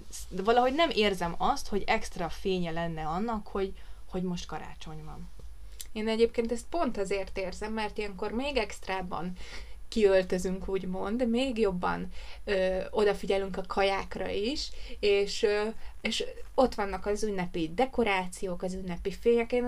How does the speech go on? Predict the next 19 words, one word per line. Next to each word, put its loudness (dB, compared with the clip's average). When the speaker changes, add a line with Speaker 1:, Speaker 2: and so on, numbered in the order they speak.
Speaker 2:
én 0
olyankor 2
folyamatosan 0
ezt -6
érzem, -4
hogy -2
milyen -4
hangulatos -4
minden, -4
Speaker 1:
Mhm. 0
Speaker 2:
meg -4
ez, -2
ez 2
pont, 8
pont 0
azt -2
érzem, 0
hogy -2
ez 0